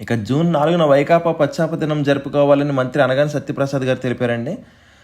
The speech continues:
వెయ్యి కోట్ల ఉపాధి వేతన బకాయిలు విడుదల చేశారు.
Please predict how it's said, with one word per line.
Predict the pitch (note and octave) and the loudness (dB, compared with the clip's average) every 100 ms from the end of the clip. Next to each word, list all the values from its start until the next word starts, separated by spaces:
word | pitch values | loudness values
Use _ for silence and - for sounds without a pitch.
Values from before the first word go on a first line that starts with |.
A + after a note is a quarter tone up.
| _ - | _ -2
వెయ్యి | C3+ D3+ | 2 2
కోట్ల | D3+ E3+ F3+ | 2 2 2
ఉపాధి | D#3 E3 D#3+ D#3+ | 4 4 4 4
వేతన | D#3 D#3 D3+ | 4 2 2
బకాయిలు | C#3 D3 D3 C3+ | 2 4 2 2
విడుదల | B2+ B2+ C#3 B2+ | 0 0 -2 -2
చేశారు. | A#2+ A#2+ A#2 | -2 -4 -4